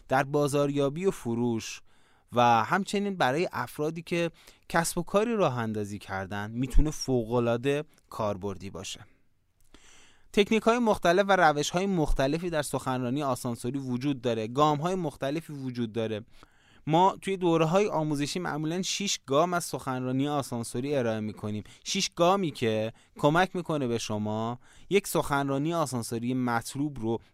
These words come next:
تهیه بکنید. یکی از این نکاتی که در این شش گام وجود داره و دونستن همین نکته می‌تونه به شما کمک بکنه یک معرفی حرفه‌ای از خودتون ارائه بکنید،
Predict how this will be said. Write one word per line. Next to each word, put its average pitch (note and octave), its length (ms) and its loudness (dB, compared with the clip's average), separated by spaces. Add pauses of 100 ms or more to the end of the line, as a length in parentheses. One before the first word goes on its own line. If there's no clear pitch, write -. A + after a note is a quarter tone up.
(100)
تهیه A#2 380 -2
بکنید. - 500 -14 (400)
یکی D4 280 0
از - 240 -2
این A3 220 0
نکاتی F3+ 460 2
که G2+ 320 -2
در A#2+ 200 2
این G3 100 -4
شش - 300 -4
گام D#3 340 -2
وجود G#2+ 320 -6
داره G2 340 -8 (320)
و D3+ 260 6
دونستن G3+ 520 0
همین B3 460 0
نکته A#2+ 240 -4
می‌تونه G3+ 340 -2
به G3 100 2
شما F3 320 0
کمک F#3 420 0
بکنه A#2+ 320 -2
یک D#3+ 180 -4
معرفی C3+ 720 0
حرفه‌ای D3+ 480 -2
از D#3+ 180 -2
خودتون G#2 380 -4
ارائه G2+ 300 -6
بکنید، G#2 480 -6